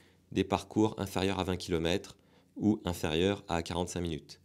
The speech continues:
Donc voilà, si vous avez un trajet quotidien de dix kilomètres, ça sert à rien que l'application enregistre tous les jours le même trajet, euh,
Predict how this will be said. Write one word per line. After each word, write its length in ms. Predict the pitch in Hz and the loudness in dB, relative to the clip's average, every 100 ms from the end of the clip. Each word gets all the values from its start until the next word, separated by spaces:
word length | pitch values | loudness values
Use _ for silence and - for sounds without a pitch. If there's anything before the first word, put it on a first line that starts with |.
| _ - - - _ - | _ -20 -20 -20 _ -8
Donc 160 | 73 | -4
voilà, 220 | - 85 73 | 0 2 0
si 240 | - 87 | -6 -4
vous 200 | 85 82 | -2 0
avez 160 | 78 85 | 0 2
un 140 | 78 | 0
trajet 260 | - 82 90 | -4 -4 -4
quotidien 680 | 85 - 78 80 87 87 | -4 -4 -4 -2 -2 -2
de 100 | 78 | -2
dix 140 | 78 82 | -4 -4
kilomètres, 440 | 78 73 80 90 | -4 -2 -2 -4
ça 40 | |
sert 240 | - 76 73 | -8 -10 -8
à 40 | |
rien 220 | 73 87 | -6 -4
que 320 | 90 80 76 73 - - - - - - - | -4 -4 -4 -6 -14 -20 -20 -20 -20 -20 -16
l'application 580 | - 78 76 82 - 95 | -4 -4 -2 -4 -2 0
enregistre 640 | 95 62 73 78 98 - - | 0 0 -2 -2 -2 -4 -6
tous 120 | 90 | 0
les 100 | 85 | 0
jours 220 | 87 98 | 2 2
le 80 | 82 | 2
même 160 | 85 | 0
trajet, 560 | 85 - 78 87 95 101 | -2 -4 -2 2 2 2
euh, 140 | 82 | -2